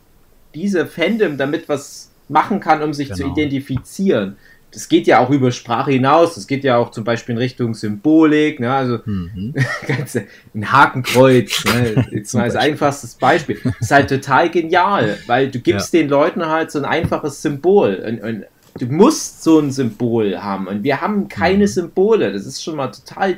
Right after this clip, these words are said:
Speaker 1: dumm. Ja, ich, ich pau-, baue in meine Comics viele solche Symbole ein, wo ich dann hoffe,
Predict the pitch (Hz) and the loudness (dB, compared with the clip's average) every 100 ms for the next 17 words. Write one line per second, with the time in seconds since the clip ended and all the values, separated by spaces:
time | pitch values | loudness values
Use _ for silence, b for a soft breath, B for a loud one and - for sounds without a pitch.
0 | - 226 208 104 - b b b b - | -4 -4 -2 -6 -10 b b b b -4
1 | 143 135 - 135 - - _ _ _ _ | -4 -4 -10 -12 -10 -20 _ _ _ _
2 | 147 180 220 - - - 175 185 175 170 | 2 6 6 4 -10 2 4 4 4 2
3 | 151 135 - 190 156 104 - - 127 110 | 0 -2 0 2 0 -2 -10 -2 -2 -2
4 | 104 104 101 101 104 95 - 95 90 - | -2 -4 -2 -6 -6 -8 -6 -6 -6 -8
5 | 80 87 101 117 131 123 131 170 - | -8 -6 -4 -2 0 0 2 0 -2